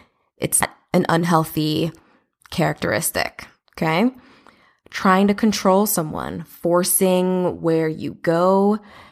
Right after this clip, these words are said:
checking your phone or email without permission, keeping you away from friends and family, these things are unhealthy. Like I mentioned before, just because you spend all of your time together f-, or because someone wants you to spend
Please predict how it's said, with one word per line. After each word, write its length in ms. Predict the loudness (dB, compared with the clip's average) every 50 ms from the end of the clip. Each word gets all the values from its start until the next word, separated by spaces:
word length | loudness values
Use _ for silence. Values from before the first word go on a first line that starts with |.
| -14 -10
checking 560 | -4 0 0 0 0 2 2 4 4 4 4
your 120 | 2 0 -2
phone 680 | -2 0 2 4 4 6 6 4 6 4 4 4 2
or 140 | 2 0 -2 -4
email 460 | -4 -4 -2 0 2 2 2 4 2 2
without 300 | 2 0 -2 -4 -4 -4
permission, 720 | -4 -2 0 0 0 0 0 0 2 2 2 2 0 -2 -6 -12 -20 -20 _
keeping 300 | -2 0 0 2 2 2
you 160 | 4 4 4
away 480 | 2 2 2 2 2 4 4 4 4 4
from 200 | 2 0 -2 -4
friends 300 | -2 0 0 0 2 0
and 140 | -2 -2 -2
family, 580 | -4 -4 -2 -2 0 2 2 2 2 2 0 -4 -8 -20 -20 _ -4
these 180 | -2 0 0 0
things 260 | 0 -2 -2 0 2
are 200 | 2 2 0 -2 -2
unhealthy. 1300 | -4 -2 -2 0 -2 -2 -4 -6 -8 -12 -10 -4 -2 -2 -2 -2 -2 -4 -4 -4 -4 -4 -6 -8 -10 -14 -20 -20 -20 -20 _ _ _ _ -10
Like 140 | -8 -4 -2
I 60 | 0
mentioned 280 | 0 0 0 2 0
before, 420 | 0 0 0 2 4 6 6 6 4
just 200 | 2 0 -2 -4
because 400 | -6 -6 -4 -2 -2 -2 -2 -4
you 60 | -4
spend 380 | -4 -2 -2 -2 -2 0 -2 -2
all 200 | -2 0 0 0
of 80 | 0 0
your 80 | -2
time 240 | -4 -4 -4 -4 -4
together 340 | -4 -4 -4 -4 -2 -4 -4
f-, 160 | -6 -8 -14 -20 _ -6
or 160 | -2 0 0
because 240 | 0 0 0 0 0
someone 320 | 0 0 0 0 -2 -2 -2
wants 320 | 0 2 2 2 2 2
you 60 | 2
to 60 | 2
spend 340 | 2 0 -2 -4 -4 -4 -4